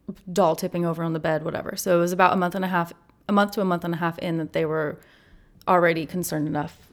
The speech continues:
to contact a quote-unquote professional, depending on what you believe. Now, as you can imagine, things did not get better after this, but they got worse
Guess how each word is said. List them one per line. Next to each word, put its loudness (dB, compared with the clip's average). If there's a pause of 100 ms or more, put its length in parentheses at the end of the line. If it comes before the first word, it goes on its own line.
(140)
to -6
contact -4
a -2
quote-unquote -6
professional, -12 (300)
depending -6
on 0
what -4
you -6
believe. -10 (280)
Now, 4
as 4
you 2
can -2
imagine, 2
things -2 (240)
did 0
not 4
get -4
better 0
after -2
this, 2
but -2
they 0
got -2
worse -2